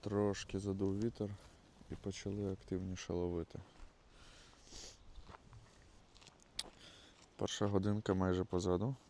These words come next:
А, вже позаду. Одинадцять нуль один. Шановні колеги, минула перша година. Від двох до п'яти риб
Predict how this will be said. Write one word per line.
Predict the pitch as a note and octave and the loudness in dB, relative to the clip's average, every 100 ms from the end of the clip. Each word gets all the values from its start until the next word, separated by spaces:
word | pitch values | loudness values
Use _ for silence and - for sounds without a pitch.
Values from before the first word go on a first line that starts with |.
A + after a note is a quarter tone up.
| - | 0
А, | G2 F#2 | 4 4
вже | G#2+ | 2
позаду. | - G#2+ F#2 F2+ G2 - | 2 2 2 0 -6 -6
Одинадцять | F2+ F#2 G2 A2 G#2 | -2 0 0 0 -2
нуль | G2 G2 | -2 0
один. | F#2 F2+ F#2 - - - - - - - - - - - - - - - - - - - - - - - - - - - - - - - - - - - - | 0 -2 -4 -10 -20 -20 -20 -20 -20 -20 -20 -20 -20 -18 -16 -16 -18 -20 -20 -20 -20 -20 -20 -20 -20 -20 -20 -20 -20 -16 -14 -12 -14 -18 -16 -18 -16 -20 -14
Шановні | - A#2+ B2 A2 G#2 | 0 4 6 6 6
колеги, | G2+ G#2 C3 | 6 6 4
минула | C3 B2+ B2 G#2+ | 2 4 6 4
перша | - G#2+ - G2+ | 6 4 4 0
година. | G2+ G2 G2 F#2 F2+ B2+ D3 - - | 6 6 8 6 6 0 -4 -14 -8
Від | F#2+ G2 B2 A#2+ G2+ G#2+ G#2 G2 - - | -4 4 6 6 6 6 6 4 -4 -10
двох | F2 F#2+ G2 A2 G#2+ G2 - | -4 -2 0 2 2 0 -2
до | F#2+ G2+ | 2 2
п'яти | - G2 G2+ | 2 0 2
риб | F#2+ F#2+ | 6 6